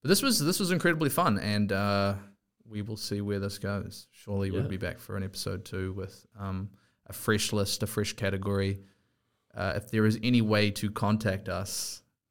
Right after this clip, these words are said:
Speaker 1: feel free to contact us with what you wanna hear. But we'll probably just keep picking our own favorites for a while.
Speaker 2: Yeah, I think next week's gonna be top five podcasts of things that list top five things.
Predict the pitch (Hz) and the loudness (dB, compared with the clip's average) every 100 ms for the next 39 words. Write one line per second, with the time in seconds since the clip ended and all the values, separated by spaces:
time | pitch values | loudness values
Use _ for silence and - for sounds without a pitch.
0 | _ 101 95 - 98 95 95 95 _ - | _ -18 -18 -6 -2 0 -2 -6 _ -4
1 | 92 92 92 - _ _ - 95 92 90 | -2 -2 -6 -12 _ _ -4 -2 -2 -4
2 | - 104 - 98 98 98 101 101 98 95 | -6 -10 -10 -12 -12 -10 -10 -10 -12 -16
3 | 95 98 98 98 - _ _ _ _ 147 | -18 -18 -16 -18 -20 _ _ _ _ -4
4 | 147 135 117 107 98 95 - - 104 - | -2 2 4 4 2 -4 -12 -10 -8 -6
5 | 98 95 92 90 92 - 95 92 87 - | -6 -4 -4 -2 -4 -2 -4 -4 -8 -10
6 | - - 82 87 101 113 104 65 101 101 | -10 -6 -6 -6 -8 -2 2 4 4 4
7 | 92 85 90 - 92 87 - - - 90 | 4 2 0 0 -2 -2 -2 -4 -4 -6
8 | - 92 - - 110 - - 90 95 95 | -2 -4 -4 -8 -6 -8 -8 -6 -4 -4
9 | 98 - - - - - - - _ _ | -6 -10 -18 -20 -20 -16 -16 -16 _ _
10 | _ - - - 53 60 - - 62 - | _ -20 -18 -12 -10 -10 -10 -12 -8 -8